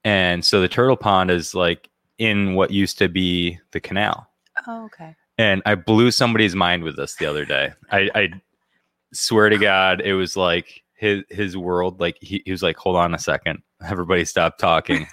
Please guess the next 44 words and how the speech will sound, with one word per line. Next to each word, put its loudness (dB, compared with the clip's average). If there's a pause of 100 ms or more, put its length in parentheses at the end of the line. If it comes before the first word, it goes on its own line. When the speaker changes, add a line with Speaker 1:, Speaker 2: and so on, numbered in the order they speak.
(460)
Speaker 2:
<laughs> -4 (1300)
Speaker 1:
What? 2
Like, 2 (460)
so 2 (100)
we 4
were 2
talking 0
about 0
the -10
project -2
that -4
we're -4
planning -4
with -4
the -12
canal -6
Speaker 2:
Right. -14
Speaker 1:
to 2
be 2
able 2
to 0
use 2
the -2
canal 0
as -4
a 0
wetland. -2 (120)
Speaker 2:
Mm-hmm. -12 (420)
Speaker 1:
And 0 (260)
I'm -4
explaining 0
it -4
to -4
him, 0
and 0
he's -2
like, 2
Wait 2
a -2
minute. -6 (160)
So -6
you're 4
telling 0
me -2